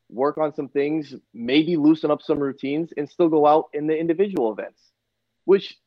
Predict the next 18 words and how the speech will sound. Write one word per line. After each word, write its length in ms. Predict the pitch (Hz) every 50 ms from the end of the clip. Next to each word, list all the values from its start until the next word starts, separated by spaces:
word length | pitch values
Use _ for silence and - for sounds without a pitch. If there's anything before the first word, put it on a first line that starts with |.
| _ _ _ _ _ _ _ _ _ _ _ _ _ _ _ _ - -
technically 520 | - 269 285 285 269 247 220 240 226 185
there, 200 | 156 175 208 226
that 180 | 196 196 196 190 _ _
still 240 | - 226 226 220 190
isn't 260 | 170 185 175 185 180
even 360 | 180 180 170 170 160 143 123
giving 280 | 113 143 160 165 165 165
up 140 | 165 160 160
on 140 | 151 147
her 140 | 139 131 123
team 380 | 117 _ - 185 170 143 123 113 _ _ _ _ _ -
because 280 | 131 147 156 160 139
as 200 | 165 156 175 170
a 60 | 156 131
whole, 400 | - 156 160 170 185 185 160 -
the 100 | 143 147
U 280 | 143 147 160 160 151 156
S 180 | 160 170 165